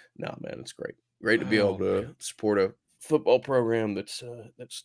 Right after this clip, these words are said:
Speaker 1: heading the right direction. So,
Speaker 2: all right, so here's where they have the opponents. The Athletic has L S U two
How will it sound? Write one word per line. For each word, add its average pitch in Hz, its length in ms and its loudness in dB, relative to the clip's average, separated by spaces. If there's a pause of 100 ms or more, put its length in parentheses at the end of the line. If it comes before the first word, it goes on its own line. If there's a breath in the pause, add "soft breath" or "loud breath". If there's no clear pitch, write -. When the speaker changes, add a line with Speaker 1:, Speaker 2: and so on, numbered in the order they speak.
(140)
Speaker 1:
heading 110 280 -4
the 104 80 -4
right 71 180 -2
direction. - 440 -10 (120)
So, - 180 -16
Speaker 2:
all - 800 2
right, 127 100 8
so 143 80 -4
here's 226 260 4
where 208 100 6
they 165 120 8
have 143 180 10
the 117 120 2
opponents. - 640 -8 (1200)
The 131 80 4
Athletic 151 460 6
has 135 340 8
L 131 180 8
S 123 160 2
U 127 100 2
two 110 460 -4